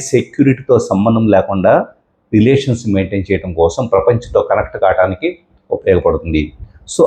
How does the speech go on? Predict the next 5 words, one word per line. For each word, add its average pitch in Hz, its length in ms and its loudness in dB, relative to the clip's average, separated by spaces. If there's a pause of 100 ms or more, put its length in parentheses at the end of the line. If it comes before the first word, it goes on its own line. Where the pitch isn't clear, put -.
అలాంటి 139 460 2
ఎలోన్నెస్ని 156 920 2 (100)
ఎంజాయ్ 127 440 2
చేసే 110 400 0 (100)
వ్యక్తి 92 440 -2